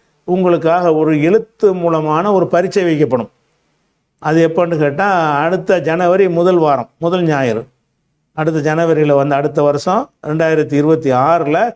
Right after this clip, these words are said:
உங்களுக்கு ஜனவரி மாசம் முதல் ஞாயிற்றுக்கிழமைக்கு வந்து அதுக்கு பரீட்சை வச்சிருக்கிறோம், எழுத்து தேர்வு. இந்த தேர்வுல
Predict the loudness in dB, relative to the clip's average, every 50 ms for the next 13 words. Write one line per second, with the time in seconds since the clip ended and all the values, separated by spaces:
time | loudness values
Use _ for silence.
0 | _ _ _ _ _ _ _ _ -6 -4 0 0 0 2 2 2 2 2 2 0
1 | 0 0 0 2 2 2 2 2 0 0 -2 -2 -2 -2 0 0 0 0 0 0
2 | -2 -2 0 0 2 2 2 4 2 2 0 0 0 0 0 0 0 0 0 -2
3 | 0 0 0 0 -2 -2 -4 -2 0 0 0 2 2 2 2 4 4 4 2 0
4 | -4 -8 _ _ -2 0 2 2 2 0 0 0 0 -2 0 0 2 2 2 2
5 | 2 0 0 0 -2 -2 0 2 2 2 2 2 0 0 0 0 0 0 0 -2
6 | -6 -10 _ _ _ _ _ _ _ _ _ _ _ _ _ _ -2 0 2 2
7 | 2 2 2 2 2 2 2 2 2 2 2 2